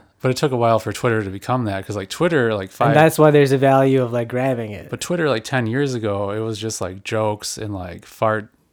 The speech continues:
Speaker 1: fart jokes and, like, cat shit. It wasn't a news organization at all.
Speaker 2: I mean,
Speaker 1: And then they figured out it was the main tool for that.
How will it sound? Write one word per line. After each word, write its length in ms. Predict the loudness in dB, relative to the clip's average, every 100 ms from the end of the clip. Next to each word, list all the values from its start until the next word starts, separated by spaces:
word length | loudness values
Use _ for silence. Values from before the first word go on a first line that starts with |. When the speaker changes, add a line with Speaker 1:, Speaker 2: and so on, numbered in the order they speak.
| -20 _ _
Speaker 1:
fart 240 | -6 -6 -6
jokes 400 | -8 -8 -8 -10
and, 80 | -10
like, 280 | -12 -16 -8
cat 320 | -6 -6 -8 _ -16
shit. 320 | -12 -10 -10 -4
It 20 |
wasn't 320 | -2 -2 -2
a 80 | -4
news 300 | -2 -4 -4
organization 600 | -6 -8 -10 -10 -10 -10
at 100 | -10
all. 380 | -12 -12 -16 _ _ _ _ _ _ _ _ -10
Speaker 2:
I 40 |
mean, 520 | -2 0 0 -2 -4 -6
Speaker 1:
And 180 | -2 2
then 140 | 2
they 160 | 2 -2
figured 320 | -2 -2 2
out 240 | 2 2
it 80 | 0
was 300 | -2 -2 -4
the 80 | -6
main 260 | -4 -4 -6
tool 680 | -6 -4 -2 -2 -4 -8 _
for 160 | -12 -6
that. 380 | -6 -6 -14